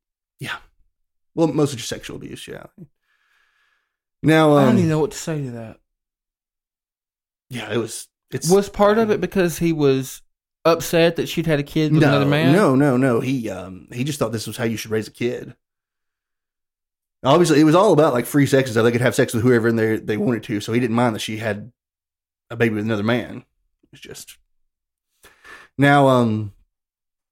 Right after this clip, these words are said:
Speaker 1: as I said, you know, there was the, the flirty fishing,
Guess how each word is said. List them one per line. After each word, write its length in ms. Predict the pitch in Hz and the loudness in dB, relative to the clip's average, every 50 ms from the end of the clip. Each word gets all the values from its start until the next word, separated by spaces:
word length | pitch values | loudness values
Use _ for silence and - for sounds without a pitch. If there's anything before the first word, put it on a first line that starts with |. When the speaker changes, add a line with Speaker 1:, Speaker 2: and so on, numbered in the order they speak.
| _ _ _ _ _ _ _ _ _ - - _ _ _ _ _ _ _ _ _ _ _ _ | _ _ _ _ _ _ _ _ _ -20 -20 _ _ _ _ _ _ _ _ _ _ _ _
Speaker 1:
as 120 | - 170 170 | 0 0 2
I 40 | 156 | 2
said, 320 | 127 - 143 139 135 131 | 4 4 4 4 4 4
you 80 | 131 127 | 4 2
know, 80 | 127 120 | 2 4
there 100 | 123 123 | 2 2
was 160 | 120 113 113 | 2 0 0
the, 340 | 120 107 104 104 101 107 110 - _ _ _ _ _ _ _ _ _ - | -2 -2 -2 -4 -6 -8 -12 -18 _ _ _ _ _ _ _ _ _ -18
the 100 | 127 - | -18 -6
flirty 300 | - - 131 127 123 120 | 0 2 2 4 2 2
fishing, 560 | - - 120 120 - - 117 120 113 113 117 | 2 0 0 0 0 -2 -2 -2 -2 -4 -6